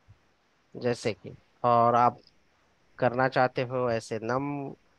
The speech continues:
one minus num two। अभी num one की value क्या है आपके हिसाब से, आप बताइए ऊपर,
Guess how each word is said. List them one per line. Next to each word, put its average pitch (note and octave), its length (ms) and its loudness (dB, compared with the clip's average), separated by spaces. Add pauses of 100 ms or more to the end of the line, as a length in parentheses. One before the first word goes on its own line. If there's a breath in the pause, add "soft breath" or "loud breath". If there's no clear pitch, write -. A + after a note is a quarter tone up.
(180)
one C3+ 480 0 (420)
minus G#2+ 1080 -4
num C3 380 -2
two। C3+ 420 -8 (1300)
अभी F#3+ 160 4
num E3+ 300 4
one G3 140 2
की G#3 80 0
value F#3+ 340 6
क्या F#3+ 180 6
है F#3+ 140 4
आपके F3+ 260 2
हिसाब F3+ 280 2
से, - 180 -6
आप F3+ 120 -2
बताइए E3 340 -6
ऊपर, E3+ 280 -4